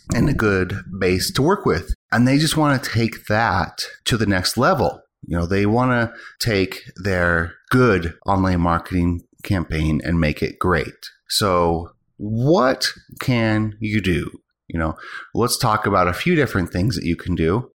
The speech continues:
to, you know, improve upon what you have. Number one, make your website mobile friendly. If it doesn't apply to you, you've already done it, you know, fine, tune out for just a few seconds,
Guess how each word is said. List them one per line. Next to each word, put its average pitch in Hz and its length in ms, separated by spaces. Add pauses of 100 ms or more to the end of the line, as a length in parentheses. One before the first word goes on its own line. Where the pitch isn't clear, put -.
(180)
to, 85 440
you 90 120
know, 82 360 (280)
improve 117 400
upon 90 240
what 73 140
you 80 100
have. 85 340 (420)
Number 143 220
one, 95 320 (140)
make 123 320
your 254 100
website 101 640 (400)
mobile 123 320
friendly. 80 580 (360)
If 101 100
it 95 80
doesn't 110 240
apply 104 360
to 107 40
you, 117 380 (420)
you've 90 240
already 101 220
done 92 260
it, 113 140
you 90 100
know, 90 280 (180)
fine, 98 420
tune 104 180
out 98 220
for 101 80
just 95 220
a 87 40
few 101 160
seconds, 135 480